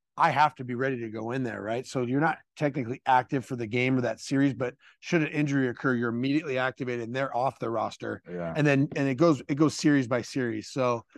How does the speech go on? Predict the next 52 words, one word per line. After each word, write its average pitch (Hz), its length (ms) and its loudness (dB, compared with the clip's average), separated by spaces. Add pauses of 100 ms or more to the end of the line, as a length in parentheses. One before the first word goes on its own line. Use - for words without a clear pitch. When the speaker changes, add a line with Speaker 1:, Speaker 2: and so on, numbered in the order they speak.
(240)
Speaker 1:
um, 123 320 2
Aaron 151 300 -2
stayed 123 260 -4
healthy 120 260 -2
the 117 100 -6
whole 113 100 -4
time, 113 240 -6
so 131 140 -2
I 127 60 4
didn't 117 160 -2
get 110 120 0
in. 117 240 -2 (680)
But, 123 240 4 (340)
I 143 40 -4
mean, 135 260 0
he 170 180 0
was 143 160 2
so 147 180 -2
gracious 127 480 -6
to 117 120 -8
me, 117 400 -2 (340)
um, 113 480 2 (300)
during 131 180 2
the 123 80 0
World 123 260 2
Series. 131 300 0
I 120 40 -4
mean, 117 120 -2
there's 123 180 -4
some 120 140 -4
really 123 180 -2
cool 120 220 -6
clips 120 300 -6
of 117 100 -6
him 123 160 -2
and 120 100 0
I, 117 140 4
like, 117 120 0
with 120 100 -2
our 117 120 2
arms 113 260 -4
around 117 180 -2
each 110 160 -6
other 123 180 2
for 113 140 -8
Speaker 2:
That's 117 120 2
Speaker 1:
that 104 60 -2
Speaker 2:
sick. 98 40 -4
Speaker 1:
walk-off. 113 580 2
Speaker 2:
Yeah. 95 320 -6 (100)
Speaker 1:
And, 120 440 0
um, 113 460 -4